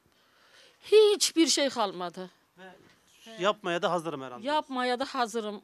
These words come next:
Speaker 1: her an için. Atacak değilim. Benim bu girmesi beni kahretti. Babası bile daha üzülmediydi.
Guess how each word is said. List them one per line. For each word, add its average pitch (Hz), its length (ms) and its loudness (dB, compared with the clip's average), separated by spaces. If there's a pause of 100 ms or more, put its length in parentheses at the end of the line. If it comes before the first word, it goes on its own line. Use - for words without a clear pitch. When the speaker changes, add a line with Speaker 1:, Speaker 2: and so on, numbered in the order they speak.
(120)
Speaker 1:
her 220 200 -4
an 202 160 -4
için. 196 240 -8
Atacak 233 560 -4
değilim. 214 520 -4 (760)
Benim 240 400 -2
bu 269 100 -2
girmesi 254 540 -2
beni 240 200 0
kahretti. 202 640 -6 (400)
Babası 285 400 0
bile 269 240 -2
daha 262 260 -2
üzülmediydi. 233 840 -2